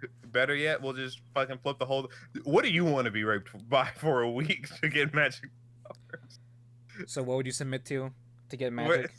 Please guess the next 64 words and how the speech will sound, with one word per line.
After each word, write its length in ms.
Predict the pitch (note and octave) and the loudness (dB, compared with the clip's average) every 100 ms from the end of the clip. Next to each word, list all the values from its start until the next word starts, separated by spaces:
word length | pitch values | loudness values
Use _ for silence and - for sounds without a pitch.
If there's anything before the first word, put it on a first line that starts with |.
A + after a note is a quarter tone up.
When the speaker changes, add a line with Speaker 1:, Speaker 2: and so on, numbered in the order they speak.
| - | 0
Speaker 1:
su-, 120 | F#3 - | 0 2
su-, 280 | - F3 | 0 0
submit 520 | - - E3+ E3+ C#3+ - | 0 2 2 4 2 4
that 280 | G3+ F3+ - | 4 4 2
to 300 | F3 E3+ D3+ | 2 4 6
our 240 | C3 B2 | 6 6
Facebook 480 | B2 E3 D#3+ E3 D3 | 4 0 0 -4 -2
page, 400 | F3 D#3 D#3 D3 | 0 2 2 0
and 120 | B2 | -2
we'll 340 | C3 C#3 C#3 - - - - | -2 -2 -2 -6 -14 -20 -4
give 160 | C#3 C3+ | 0 4
you 120 | B2+ | 4
a 60 | G#2+ | 4
rating 380 | A#2 B2 B2 A2 | 4 4 2 2
based 280 | A#2 A#2+ A#2 | 0 0 -2
on 140 | G#2 | -2
your 120 | G#2 | -2
choice. 560 | G2+ F#2+ E2 A#2 - - - | -4 -4 -2 -4 -6 -10 -12
Speaker 2:
Yeah, 360 | B2+ A#2+ A2 G#2+ | -8 -4 -4 -4
the, 160 | C3 F3 | 2 4
or 140 | G3 | 6
D 140 | F3 F#3+ | 4 4
M 120 | F3 | 2
us 100 | E3+ | 0
personally, 680 | - D3+ - B2+ A2 G2 G#2 | 2 2 0 -4 -6 -8 -10
you 140 | B2 B2 | -6 -2
know? 300 | A#2+ B2 - - - - - | -2 -2 -4 -14 -20 -10 -2
Speaker 1:
D-, 120 | F#3 | 2
yeah, 120 | F3 | 4
D 180 | C3+ F3 | 4 4
M, 120 | G#3+ G#3+ D3 | 4 2 0
D 140 | F#3 | 2
M 120 | G3+ | 4
us 140 | G3 - | 4 4
personally. 540 | F3+ D#3+ E3+ D#3 D#3 | 4 2 2 -2 -2
We'll, 240 | C#3 D#3+ F3+ | 0 -2 0
we'll, 280 | C4 B3+ G3+ | 0 2 4
you 60 | |
know 120 | A#3+ | 6
what? 160 | B3+ - - - | 6 4 -4 -2
You 60 | F#3 | 2
know 100 | A#3+ | 4
what? 180 | A3+ | 4
We'll, 160 | G3+ A#3+ | 4 4
we'll 100 | A#3 | 4
make 200 | B3 A3 | 2 0
this, 140 | G3 G3 | -2 -4
we'll 140 | F#3+ | 0
make 160 | G#3+ G#3 | 0 0
this 140 | F3 | -2
a 40 | D#3+ | -2
little, 180 | D#3 - | -2 -4
we'll 100 | G#3 | -2
make 160 | - - | -2 -2
this 140 | D#3 | -4
a 40 | C#3+ | -2
little 240 | A#2+ F#2+ | -2 -2
event. 240 | F2 F2 - | -4 -8 -6
We'll 120 | D3 | -2
make 100 | E3+ | -2
this 80 | D3+ | -2
a 40 | A#2+ | -6
little 120 | F#2+ | -6
event. 160 | F#2+ | -10